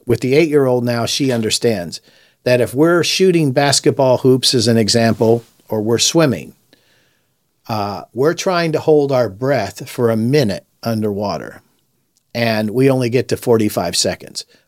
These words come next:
We're not getting out of the pool until we get to that sixty-second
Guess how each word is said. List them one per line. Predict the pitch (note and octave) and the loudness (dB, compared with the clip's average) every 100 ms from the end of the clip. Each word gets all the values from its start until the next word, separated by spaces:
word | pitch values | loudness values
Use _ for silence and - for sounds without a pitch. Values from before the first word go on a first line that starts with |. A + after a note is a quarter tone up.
| - | -2
We're | D3 | 0
not | G3 G#3 C#3 | 2 0 0
getting | E3 E3+ D3+ | 0 2 0
out | - C3+ D3+ | 0 2 4
of | |
the | C3 | 2
pool | A#2 - D3+ G#2+ G2 F2+ - | -2 0 2 2 -2 -6 -8
until | A#2 C#3+ | -2 2
we | B2 A#2 | 4 4
get | B2 | 2
to | C#3 | 2
that | A2+ - | 2 2
sixty-second | - C3+ - - - A2 - - A#2 G#2+ A2+ | 0 0 0 0 2 2 2 2 2 2 -2